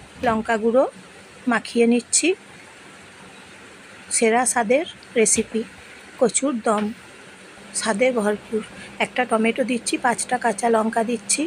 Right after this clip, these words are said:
একটা পেঁয়াজ দিচ্ছি, চার কোয়া রসুন দিচ্ছি, আর আদা দিচ্ছি এক টুকরো।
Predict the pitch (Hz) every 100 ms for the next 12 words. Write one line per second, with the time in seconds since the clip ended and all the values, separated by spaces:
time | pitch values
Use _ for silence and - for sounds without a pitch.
0 | 392 - - - 233 233 220 226 233 -
1 | 302 453 - - - - - 220 214 226
2 | 233 220 - 233 233 233 - 294 285 226
3 | 233 539 - - - - - - 220 220
4 | 208 202 - 240 202 - 202 208 214